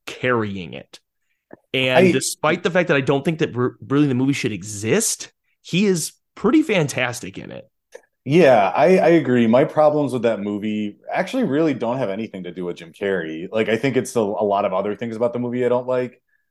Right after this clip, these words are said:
Speaker 2: Um, and maybe I've been unfair to old Mister Carrey because of that. But I think, like, objectively, like, the work he put in, the makeup aside, um, like, the work he puts in is very solid.
Speaker 1: Yeah.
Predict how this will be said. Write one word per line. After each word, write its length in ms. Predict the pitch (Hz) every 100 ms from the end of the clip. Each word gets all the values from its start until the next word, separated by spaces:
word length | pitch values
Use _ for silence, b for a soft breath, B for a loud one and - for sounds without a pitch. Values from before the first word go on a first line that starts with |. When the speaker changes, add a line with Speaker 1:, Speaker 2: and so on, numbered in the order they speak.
| _
Speaker 2:
Um, 360 | 113 107 92 92
and 120 | 131 147
maybe 320 | 147 135 107
I've 180 | 110 104
been 160 | 104
unfair 480 | 101 98 98 92 90 -
to 120 | 92
old 240 | 95 92
Mister 280 | 90 92 87
Carrey 260 | - 87 87
because 300 | 85 101 90
of 100 | 82
that. 300 | 80 85 -
But 120 | 104
I 160 | 113
think, 360 | 135 202 208 -
like, 280 | 104 104 - -
objectively, 1040 | 98 98 117 - 104 85 90 85 85 85 _ _ _ _ 101 -
like, 260 | 127 117 101
the 100 | 117
work 360 | 95 120 139
he 160 | - 117
put 240 | - 107
in, 560 | 98 98 87 87 95 104
the 120 | 113
makeup 320 | 127 156 151 98
aside, 720 | 87 90 101 87 85 82 90 _
um, 640 | 98 98 90 82 82 87 - -
like, 160 | 120
the 80 | 143
work 180 | 147 170
he 120 | 147
puts 240 | 127 110 107
in 100 | 92
is 140 | 82
very 240 | 82 78
solid. 480 | 76 - - - - _ _ _ _
Speaker 1:
Yeah. 180 | 110